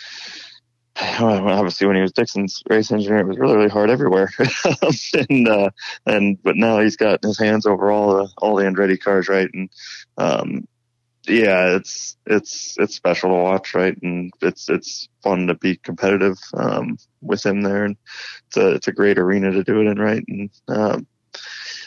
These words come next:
it's, yeah, it's always special just to know that, hey, your brother's out there and we're pushing each other as hard as we can, right? And, um, it's cool. That's, you know, it's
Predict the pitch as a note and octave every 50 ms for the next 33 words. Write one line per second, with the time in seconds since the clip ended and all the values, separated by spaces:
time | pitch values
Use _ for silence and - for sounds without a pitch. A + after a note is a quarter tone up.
0 | - - - C#3+ - - - - - - - - D3+ D3 C#3+ C3+ A#2+ A2+ - -
1 | - - - - - F3 E3 - - C3 C3+ B2 G#2+ - - G2+ G#2+ - - G2
2 | G#2+ A2 - - - B2 A2+ A2+ G#2 A2+ A2+ G#2+ F#2+ - _ _ _ _ _ _
3 | _ _ _ _ _ - _ _ _ _ _ _ - G#2 G#2+ G#2+ G#2 F#2 A2+ A2+
4 | A2 A2 G#2+ G#2+ A2 A2+ - - A#2 A#2 A#2 G#2+ G#2+ G#2 G#2 G#2+ A2 G#2+ G#2+ G#2+
5 | G#2+ G#2 - - - - _ _ - - _ _ _ - G#2+ G#2+ - - G2+ -
6 | - G#2 G#2 G2+ G2 G#2+ G#2 G#2 G#2 G2 G#2 F#2+ - F#2+ G2+ G#2+ G#2+ G2+ F#2+ G2+
7 | G#2+ A#2 - - - F#2+ F#2+ F#2 G2 _ _ - - - - - - _ _ -
8 | - G2 G2 - E2+ - - - - - - - - _ _ _ _ _ _ _
9 | _ - - - - - D3 A#2 F#2+ F#2+ G2+ F#2+ - - - G#2+ G2 F2 F2+ F2+
10 | - - - - -